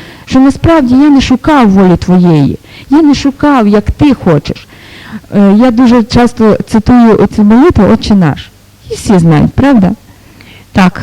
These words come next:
Speaker 2: але,
Speaker 1: Правда?
Speaker 2: е,
Speaker 1: І там є дуже
Speaker 2: до кінця
Speaker 1: гарні слова.
Speaker 2: замислитися.
Speaker 1: І там є дуже
Speaker 2: Важливо.
Speaker 1: гарні слова. «Господь,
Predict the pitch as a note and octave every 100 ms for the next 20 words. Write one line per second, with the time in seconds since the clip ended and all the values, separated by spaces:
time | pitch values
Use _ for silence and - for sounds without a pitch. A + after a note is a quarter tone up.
0 | - E3+ G#3 A3 A#3+ C#4+ G#3+ A3+ G#3+ F#3
1 | G4+ E4 A3+ C#4+ G#4+ C4 B3 B3+ C#4 A#3+
2 | A#3 A3+ A#3 A3+ F#3+ G#3+ A3+ - A3 G#3
3 | - - A#3 - C#4 F4 C#4 A3 D#4+ G3+
4 | A3+ B3 C4 - A#3 G#3 F#3 E3 G#3+ -
5 | - B3+ F#3+